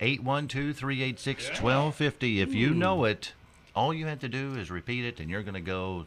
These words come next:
Speaker 1: to the Grand Ole Opry absolutely free.
Speaker 2: Okay. Is someone calling?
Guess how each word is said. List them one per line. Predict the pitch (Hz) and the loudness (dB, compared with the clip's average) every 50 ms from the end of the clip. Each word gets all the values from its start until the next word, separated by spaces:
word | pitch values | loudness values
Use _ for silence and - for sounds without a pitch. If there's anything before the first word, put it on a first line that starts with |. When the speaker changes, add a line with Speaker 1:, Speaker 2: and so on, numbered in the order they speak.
| - - | -8 -8
Speaker 1:
to | 82 76 | -8 -6
the | 65 69 65 | -6 -6 -8
Grand | 62 - 80 98 104 104 104 92 | -6 -4 -2 -2 -2 -2 -2 -2
Ole | 92 92 92 85 76 | -2 -2 -2 -2 -2
Opry | 73 69 67 - 71 71 71 67 - - - - - - - - - - | -2 -2 -4 -4 -4 -4 -4 -6 -8 -12 -20 -20 -20 -20 -20 -4 0 2
absolutely | 87 92 92 90 - - 101 78 73 76 69 - - 73 71 67 | 2 2 2 -2 -6 -6 -6 -4 -4 -6 -6 -6 -6 -8 -8 -8
free. | - - - - 76 67 64 - - - - 123 | -10 -12 -8 -6 -6 -6 -6 -8 -14 -8 -4 -2
Speaker 2:
Okay. | 113 107 - 123 - - - - - - - - - - _ - - _ - - | -2 0 0 -2 -4 -4 -8 -20 -20 -20 -20 -20 -20 -20 _ -20 -20 _ -10 -4
Is | 117 - | 0 2
someone | - 127 117 113 104 - | 4 4 4 4 2 2
calling? | - 120 113 110 127 151 160 | 4 4 4 4 2 -2 -4